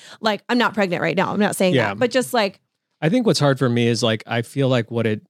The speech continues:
Speaker 2: what it does is it sort of, like, highlights some insecurities that I may have or some
Speaker 1: Mm.
Speaker 2: shortcomings that I see in myself.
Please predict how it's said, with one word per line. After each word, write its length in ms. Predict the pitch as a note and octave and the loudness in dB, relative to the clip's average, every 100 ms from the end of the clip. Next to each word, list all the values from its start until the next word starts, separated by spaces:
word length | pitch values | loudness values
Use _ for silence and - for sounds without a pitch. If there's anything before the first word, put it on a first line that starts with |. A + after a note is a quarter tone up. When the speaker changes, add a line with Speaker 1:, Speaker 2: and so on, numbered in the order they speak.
| _ | _
Speaker 2:
what 200 | A#2+ A#2 | -6 -4
it 160 | G#2 | -4
does 340 | A2 A2 A2+ G#2 | -6 -4 -4 -4
is 120 | G#2 | -8
it 140 | G#2 | -8
sort 220 | - A#2+ G#2+ | -4 -4 -4
of, 60 | |
like, 220 | G#2+ G#2 - | -6 -8 -10
highlights 560 | - A#2 A2+ G#2+ G#2+ | -4 -2 0 -2 -4
some 120 | - | -6
insecurities 680 | G#2+ G2 G2+ - C#3 C#3 C3 | -6 -8 -12 -6 0 0 0
that 120 | B2+ B2 | -2 -2
I 100 | A#2+ | -2
may 180 | A#2+ | -2
have 420 | A#2 A2+ A2+ A2 A2 | -2 -2 -2 -4 -6
or 140 | G#2+ | -6
some 240 | G#3 G2+ F#2+ | -4 -2 -2
Speaker 1:
Mm. 20 | |
Speaker 2:
shortcomings 520 | F#2+ B2 - A#2+ A#2 A#2 | -2 -4 -4 -4 -4 -4
that 100 | G#2+ | -6
I 60 | |
see 200 | A2 B2 | -6 -6
in 100 | A#2+ | -4
myself. 540 | A#2 G#2+ - A2 G#2+ | -4 -6 -4 -4 -6